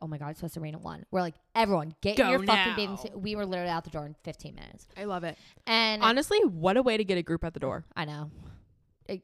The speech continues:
Speaker 1: it light a fire under
Speaker 2: Because
Speaker 1: these
Speaker 2: some,
Speaker 1: bitches.
Speaker 2: yeah, because sometimes groups are so slow to get out the door,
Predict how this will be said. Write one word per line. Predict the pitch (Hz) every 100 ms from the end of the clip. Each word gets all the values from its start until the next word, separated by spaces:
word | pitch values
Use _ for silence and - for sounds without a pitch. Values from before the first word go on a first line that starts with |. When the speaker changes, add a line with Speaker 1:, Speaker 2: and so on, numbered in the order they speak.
| -
Speaker 1:
it | 202
light | 208 196
a |
fire | 190
under | 165 269
Speaker 2:
Because | 269
Speaker 1:
these | 262
Speaker 2:
some, | 247
Speaker 1:
bitches. | 165 - 156
Speaker 2:
yeah, | 226 302 480 196
because | 202 262 226
sometimes | 214 277 311 226
groups | 202 -
are | 214
so | - 175 180
slow | - 175
to | 175
get | 175 160
out | 143
the | -
door, | 139 135 190